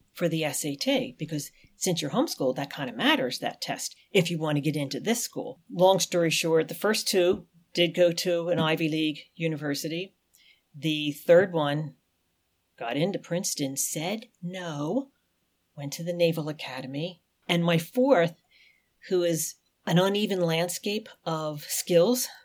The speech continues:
<laughs> let's say, if J J were here right now, he would say it himself. Um, he's gifted in languages. He can learn languages like nobody's business.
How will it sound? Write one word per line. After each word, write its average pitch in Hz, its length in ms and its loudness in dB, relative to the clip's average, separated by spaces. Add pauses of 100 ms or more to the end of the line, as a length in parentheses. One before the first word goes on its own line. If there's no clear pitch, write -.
(140)
<laughs> - 300 -20
let's 240 240 4
say, 247 360 6 (280)
if 170 140 0
J 190 220 8
J 190 160 6
were 190 120 6
here 202 220 2
right 185 180 4
now, 185 180 0
he 190 120 0
would 175 160 2
say 175 200 8
it 170 60 4
himself. 165 460 0 (480)
Um, 151 300 -4
he's 165 200 -6
gifted 262 460 2 (600)
in 185 160 0
languages. 160 500 0
He 175 100 -6
can 170 180 -4
learn 190 240 -4
languages 156 600 -4
like 143 140 -8
nobody's 175 380 -2
business. 143 520 -8